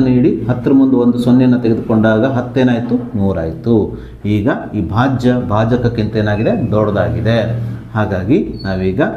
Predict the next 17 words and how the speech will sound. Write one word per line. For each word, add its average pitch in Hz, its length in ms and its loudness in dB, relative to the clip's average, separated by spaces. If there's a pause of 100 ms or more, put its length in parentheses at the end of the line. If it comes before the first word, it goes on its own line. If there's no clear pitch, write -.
(140)
ನೂರಕ್ಕೆ 107 400 2
ಹನ್ನೊಂದರಿಂದ 104 440 2
ಭಾಗಿಸ್ಕೊಳ್ಬೋದು. 107 800 -2
ಹನ್ನೊಂದು 101 320 -2
ಒಂಬತ್ತಲೆ 104 400 -2 (460)
ಏನಾಗ್ತದೆ? 107 720 -2 (180)
ತೊಂಬತ್ತೊಂಬತ್ತು 95 640 -2
ಆಗ್ತದೆ. 95 300 -4
ಇಲ್ಲಿ 98 180 0
ಬರ್ದುಕೊಳ್ಬೇಕು 92 640 -4
ಇದನ್ನ. 92 200 0 (440)
ನೂರಲ್ಲಿ 135 340 4
ತೊಂಬತ್ತೊಂಬತ್ತು 123 640 2
ಕಳೆದ್ರೆ 117 220 4
ಎಷ್ಟು? - 200 0 (360)
ಒಂದು. 92 540 -4 (340)
So 117 300 2